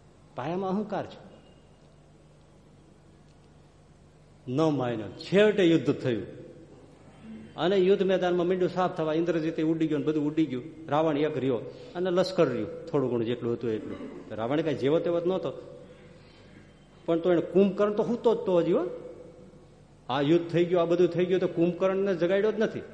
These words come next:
હવે જાગ-, જગાડ્યો અને કુંભકર્ણને જગાડ્યો, બહુ મહા મહેનતે જાગ્યો. જાગ્યો અને કુંભકર્ણ કે, "તે અધવચ્ચે કાચી ઊંઘે મને શું જગાડ્યો?"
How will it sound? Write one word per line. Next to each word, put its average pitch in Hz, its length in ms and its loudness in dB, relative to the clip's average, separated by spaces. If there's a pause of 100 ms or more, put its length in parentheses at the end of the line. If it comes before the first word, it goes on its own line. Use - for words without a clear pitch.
(840)
હવે 175 300 4
જાગ-, 175 420 2
જગાડ્યો 143 420 2 (920)
અને 175 120 2
કુંભકર્ણને 196 600 4
જગાડ્યો, 165 460 2 (280)
બહુ 208 180 0
મહા 190 260 0
મહેનતે 180 360 0
જાગ્યો. 131 440 -2
જાગ્યો 208 440 4
અને 208 180 6
કુંભકર્ણ 196 540 0
કે, 180 140 -2
"તે - 240 -6
અધવચ્ચે 175 600 0
કાચી 175 380 -6
ઊંઘે 175 280 2
મને 165 240 4
શું 170 200 4
જગાડ્યો?" 107 340 -6